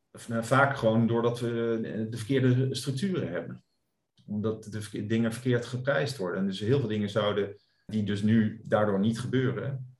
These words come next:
of, of met liefdadigheid gepaard moeten gaan, zouden gewoon wel, eh, goed kunnen plaatsvinden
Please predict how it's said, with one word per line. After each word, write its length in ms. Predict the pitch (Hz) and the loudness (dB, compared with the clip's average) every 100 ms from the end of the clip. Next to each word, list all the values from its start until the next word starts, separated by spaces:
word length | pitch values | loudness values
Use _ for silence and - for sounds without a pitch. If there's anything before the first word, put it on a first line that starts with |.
| _ | _
of, 240 | - - | -12 -10
of 200 | 104 95 | -12 -6
met 240 | 107 95 101 | -2 -2 -4
liefdadigheid 880 | 92 107 113 127 - 92 92 - - | -4 2 2 2 0 -2 -4 -8 -16
gepaard 480 | - - - 90 85 | -14 -14 -8 -8 -6
moeten 180 | 85 - | -10 -12
gaan, 360 | - 101 - - | -10 -10 -12 -10
zouden 380 | - 110 120 | -2 0 2
gewoon 600 | 107 101 98 95 98 - - | 0 2 2 2 -2 -6 -4
wel, 460 | 110 139 127 - | 2 2 2 0
eh, 60 | - | -4
goed 240 | - - | -4 -6
kunnen 240 | - 90 - | -4 -6 -6
plaatsvinden 760 | 87 95 - 95 101 127 127 | -8 -8 -10 -10 -6 -6 -6